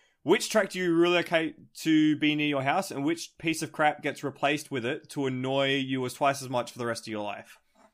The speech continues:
So I've got an answer for which track I'd like to move close to me, and that would be Istanbul Park. 'Cause if Istanbul Pa-, Park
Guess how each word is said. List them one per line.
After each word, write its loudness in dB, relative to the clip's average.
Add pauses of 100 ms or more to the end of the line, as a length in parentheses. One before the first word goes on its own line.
(1400)
So 2 (140)
I've 2
got 4
an 0
answer 0
for -2
which 0
track 0
I'd 2
like -2
to -4
move -4
close -2
to -12
me, -6 (1040)
and 0
that 4
would 0
be 8
Istanbul 0
Park. -2 (440)
'Cause 0
if 0
Istanbul 2
Pa-, 0
Park 0